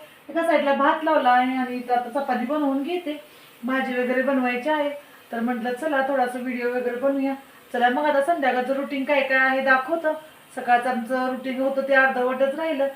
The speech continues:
काही हरकत नाही, होत राहतं. आणि असं नाही की, अं, म्हणजे असं फौजींच्या बरं आहे तर सगळ्या सोयी वगैरे अशा व्यवस्थित, असं काय नसतं. खूप अशा आम्हाला पण प्रॉब्लेम आहेत,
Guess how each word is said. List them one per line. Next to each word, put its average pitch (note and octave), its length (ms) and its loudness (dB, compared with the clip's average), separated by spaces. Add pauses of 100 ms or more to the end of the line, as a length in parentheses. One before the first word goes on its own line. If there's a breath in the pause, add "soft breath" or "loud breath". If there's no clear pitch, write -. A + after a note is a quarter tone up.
(260 loud breath)
काही D#4+ 160 2
हरकत D4+ 360 2
नाही, C#4+ 180 0
होत E4+ 240 2
राहतं. D4+ 360 2 (360 loud breath)
आणि C#4+ 180 -2
असं E4 260 -2
नाही E4 240 -2
की, D4+ 200 0
अं, C#4+ 140 6
म्हणजे C4+ 320 2
असं C4 480 -2
फौजींच्या C4+ 400 -2
बरं C#4 220 4
आहे C#4+ 240 2
तर C#4+ 160 -2
सगळ्या C4+ 400 2
सोयी C#4 300 -2
वगैरे C#4 340 4
अशा C4+ 340 0
व्यवस्थित, C4+ 460 2
असं C#4+ 240 -6
काय D4 240 2
नसतं. D#4 340 -4 (480 loud breath)
खूप F#4 220 4
अशा D#4 220 4
आम्हाला C#4 280 2
पण C#4+ 180 -2
प्रॉब्लेम C#4 460 2
आहेत, E4 240 -2